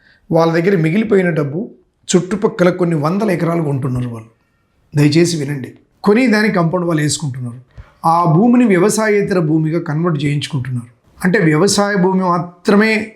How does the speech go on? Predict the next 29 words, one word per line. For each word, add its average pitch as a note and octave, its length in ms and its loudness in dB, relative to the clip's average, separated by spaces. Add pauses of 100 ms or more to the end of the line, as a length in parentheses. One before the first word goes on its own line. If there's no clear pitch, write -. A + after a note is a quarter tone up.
భూ E3 200 6
సంస్కరణల F3+ 520 0
చట్టం D#3+ 440 -4
పరిధిలోకి D3+ 540 0
వస్తుంది C#3+ 420 -2
కాబట్టి D3 680 0 (520)
వ్యవసాయేతర G#3 640 2
భూమి E3+ 300 0
అందులోకి C#3+ 440 -6
రాదు. C3 400 -4 (100)
పారిశ్రామిక F3 640 -2
అవసరాలు E3 540 -4 (120)
లేకపోతే E3+ 320 -4
ఇతరత్ర F#3 380 -4
అవసరాలకు E3 600 -4
ఉపయోగపడిస్తాం D3+ 800 -4
కాబట్టి C3 540 -6 (100)
ఆ D3+ 340 0
భూమి A3+ 260 -2
అందులో F#3 320 0
అట్రాక్ట్ E3 460 -4
కాదు E3 420 -2
అనే D#3 220 -4 (120)
ధైర్యంతో D3 440 -6
వాళ్ళు D3 260 -6
భూములు E3 280 -4
కొనుగోలు E3 380 -2
చేసి E3 240 -2
పెట్టుకుంటున్నారు. C#3+ 600 -2